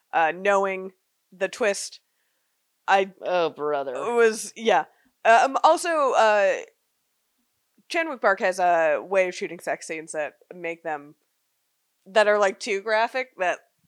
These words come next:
Speaker 1: are, like, I, I do not find sexy at all.
Speaker 2: Yeah, you
Speaker 1: I
Speaker 2: know,
Speaker 1: mean, you're not
Speaker 2: it's
Speaker 1: really supposed to
Speaker 2: something
Speaker 1: fi-, I don't know if you're supposed to find this sex scene
Speaker 2: That's
Speaker 1: sexy.
Speaker 2: it. It's something,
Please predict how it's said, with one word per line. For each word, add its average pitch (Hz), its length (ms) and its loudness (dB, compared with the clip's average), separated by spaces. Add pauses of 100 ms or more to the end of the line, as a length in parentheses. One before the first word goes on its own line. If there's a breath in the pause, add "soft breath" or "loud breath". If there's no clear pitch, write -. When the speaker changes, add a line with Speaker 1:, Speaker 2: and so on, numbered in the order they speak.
(420)
Speaker 1:
are, 190 360 2
like, 190 300 0
I, 151 200 -8
I 196 200 2 (200)
do 226 160 -4
not 190 200 0
find - 260 -6
sexy 170 320 -6
at 143 100 -6
all. 127 160 2
Speaker 2:
Yeah, 330 200 6
you 240 120 -2
Speaker 1:
I 302 120 6
Speaker 2:
know, 370 160 6
Speaker 1:
mean, 381 80 6
you're 339 100 4
not 339 160 0
Speaker 2:
it's 330 80 2
Speaker 1:
really 277 220 0
supposed 359 320 6
to 403 60 2
Speaker 2:
something 381 220 0
Speaker 1:
fi-, - 100 2
I 254 40 4
don't 330 160 0
know 302 80 2
if 294 100 -2
you're 277 120 -4
supposed - 340 -4
to 247 80 -8
find 254 240 0
this 262 140 -6
sex 254 260 -10
scene 262 220 -10
Speaker 2:
That's 240 320 6
Speaker 1:
sexy. 302 160 2
Speaker 2:
it. 185 240 2
It's 233 220 -4
something, 247 440 -2